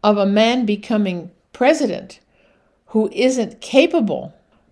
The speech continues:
of carrying out the grueling work that is going to be required of him, then we all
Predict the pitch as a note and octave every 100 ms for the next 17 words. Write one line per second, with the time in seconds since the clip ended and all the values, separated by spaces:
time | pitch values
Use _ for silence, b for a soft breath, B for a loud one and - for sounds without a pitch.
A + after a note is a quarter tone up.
0 | _ _ G#3 F#3+ - - C4 C4 B3+ A3
1 | G#3+ G#3+ G#3 F#3 F#3 E3+ D3+ F3 A3+ E4
2 | D4 G3+ F3+ E3+ F#3 B3+ - - D3+ E3
3 | - F#3+ F#3 G#3 G#3 F#3 F3+ D#3+ F3 -
4 | _ F3 F3+ - G#3+ C4 G#3+ D3+ - -
5 | - F3+ - _ _ _ _ b b b
6 | b b F3+ G#3 A#3 A3+ A3+ G3+ F#3+ B3
7 | A#3+ - A3+ B3+ C4 - -